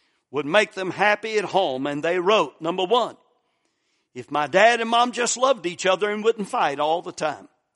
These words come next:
If my daddy wasn't so angry. I, I wish my parents would spend time with me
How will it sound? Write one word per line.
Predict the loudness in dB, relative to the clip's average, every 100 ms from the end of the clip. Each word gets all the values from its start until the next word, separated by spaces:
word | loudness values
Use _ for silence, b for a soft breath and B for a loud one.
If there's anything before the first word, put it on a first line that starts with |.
| _ _ _ _ _ _ _ _
If | -2 0 4
my | 4
daddy | 6 6 6 4 -4
wasn't | -2 0 0 0 -8 -6
so | -2 2 2 0 2
angry. | 2 2 -2 -6 -10 -14 _ _ _ _ _ 0
I, | 0 2 4
I | 4
wish | 4 -2 -2 2
my | 4
parents | 4 2 4 6 2 -2 -2
would | -2
spend | -2 -6 -6 -6
time | -2 0 0 -2
with | -4 -4
me | -2 -2